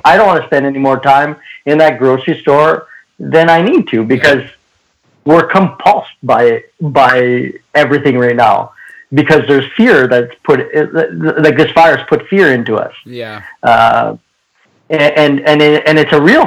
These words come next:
Speaker 1: fear. It's, it's not, it's not, uh, it's, it's not fake. There, there's real people dying. There's real people, uh, being sick. Uh, our nurses are in the front line working on these patients without the proper P P Es, which is starting to get better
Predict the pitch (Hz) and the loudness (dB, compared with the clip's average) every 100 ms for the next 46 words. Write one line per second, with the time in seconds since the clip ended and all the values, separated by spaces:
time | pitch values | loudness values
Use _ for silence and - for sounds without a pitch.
0 | - 120 - - 131 - 156 147 151 180 | -2 -6 -6 -6 -6 -2 0 0 2 2
1 | 160 151 131 175 175 143 - 147 127 123 | 2 -2 -2 2 2 0 -4 0 2 2
2 | 117 117 120 120 117 - 92 - 156 139 | 0 -4 -6 -10 -12 -10 -8 -6 -4 0
3 | 151 131 - 135 196 139 135 127 123 131 | 0 0 0 -2 -2 0 2 2 2 0
4 | 120 117 151 156 147 143 139 117 123 170 | 0 2 2 2 -2 0 0 2 2 2
5 | 147 117 135 151 - 139 131 123 120 - | -2 -2 0 0 0 -4 0 0 -2 -6
6 | - - 123 117 127 120 - 131 156 - | -10 -2 0 2 -2 -2 -2 0 0 -6
7 | _ - - 110 110 113 120 120 - - | _ -20 -2 2 4 2 0 -4 -4 0
8 | 139 139 139 165 - 151 139 123 117 123 | 0 2 2 0 0 0 0 -2 -6 0
9 | 123 123 120 120 139 131 - 147 143 127 | 2 2 0 0 -2 -2 0 0 0 0
10 | 135 151 147 123 139 147 147 131 127 123 | 2 2 0 0 -2 -2 -2 0 0 -2
11 | 110 131 131 160 135 123 120 135 135 - | -6 -4 -4 -4 -4 -2 0 0 -2 0
12 | 127 127 127 - 131 127 131 180 185 - | 0 0 -6 -8 -8 -6 -4 -4 -6 -10
13 | - - - 131 131 127 180 170 135 120 | -20 -16 -2 -2 -2 -2 0 2 0 0
14 | 110 135 208 | 0 0 -2